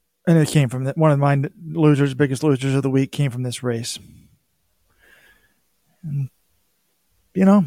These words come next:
that's why pe-, people like me, 'cause I'm, I'm, I'm just, I state the facts. Whether it's good for me, whether it's good or not, I, I, some people are afraid to say the facts. A lot of people nowadays in this day and age, in the day and age of when science is real, people are still afraid to say the facts.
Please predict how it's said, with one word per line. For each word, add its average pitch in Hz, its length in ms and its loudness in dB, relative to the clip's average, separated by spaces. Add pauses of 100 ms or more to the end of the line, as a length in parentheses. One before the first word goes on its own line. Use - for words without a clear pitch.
(100)
that's 175 140 -4
why 240 120 0
pe-, 240 140 -8
people 294 300 -4
like 240 180 4
me, 180 100 0
'cause 160 140 -4
I'm, 151 120 2
I'm, 156 240 -4
I'm 180 160 -4
just, 208 360 -4
I 196 100 2
state 254 260 2
the 196 80 -4
facts. - 460 -6 (160)
Whether 160 320 -2
it's - 280 -14
good 202 280 -2
for 196 180 -8
me, 196 220 0
whether 196 220 2
it's 165 160 -4
good 202 260 2
or 185 60 2
not, 160 220 4
I, 151 240 0
I, 156 60 -6
some 233 280 -10
people 208 280 0
are 151 140 2
afraid 156 240 2
to 123 60 -6
say 113 160 -8
the - 80 -20
facts. - 360 -16 (160)
A 170 40 2
lot 196 160 6
of 123 60 -4
people 135 200 -6
nowadays 120 400 -8
in 127 60 -14
this 120 100 -16
day 127 240 -8
and 120 80 -8
age, 110 260 -12 (380)
in 160 60 0
the 156 80 4
day 170 220 4
and 170 80 4
age 156 240 2
of 127 200 -6
when 147 180 -2
science 160 480 0
is 127 200 -6
real, 135 240 4
people 131 220 -4
are 117 160 -6 (260)
still 135 440 2 (540)
afraid 123 280 -2
to 120 80 -10
say 117 120 -4
the 117 80 -10
facts. - 320 -14